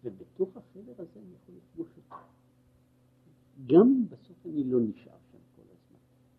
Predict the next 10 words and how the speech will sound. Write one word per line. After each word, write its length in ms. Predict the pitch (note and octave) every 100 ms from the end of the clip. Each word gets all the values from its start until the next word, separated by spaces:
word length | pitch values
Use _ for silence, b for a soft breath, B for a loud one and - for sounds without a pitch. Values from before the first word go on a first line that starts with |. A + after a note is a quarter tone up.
| _ _ _
אבל 120 | A2
שם 200 | - F3+ G#3+
אני 120 | F3
יכול 200 | - E3+
לפגוש 340 | E3+ - F3+
אותו. 120 | - - - - _ _ _ _ A#2 A2 - - - - - G2 _ - C#3+
לי 120 | E3 D#3+
מקום 460 | - - G#3 A#3+ - - _ _ _ _ _ _ _ _ _ _ _ _ _ _ _ _ _ A#2+
בתוך 380 | A2+ - G3+ C#3
עצמי 600 | - - E3 D#3 A#3+